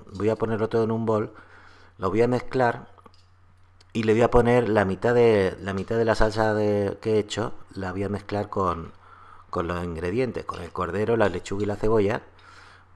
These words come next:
porque así, eh, cuando co-, se coma el, el shawarma, me ha pasado otras veces que se queda seco, hay que a-, ir añadiéndole, mm, la salsa y, y así, pues,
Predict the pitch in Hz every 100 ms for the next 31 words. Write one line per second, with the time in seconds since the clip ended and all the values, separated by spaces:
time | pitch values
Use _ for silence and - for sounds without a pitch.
0 | - - 127 - 135 123 135 127 - -
1 | _ - _ - 104 95 87 87 85 90
2 | - - - - 120 117 117 113 110 110
3 | - 113 104 113 107 113 107 98 101 101
4 | 110 107 107 101 101 107 98 90 98 95
5 | - 113 - 101 95 95 92 92 90 95
6 | 95 98 90 90 92 90 87 85 85 80
7 | - - - - - - - 87 82 80
8 | 80 80 - - - - - - 87 85
9 | 107 104 - 104 104 98 82 - 90 85
10 | - 107 107 98 87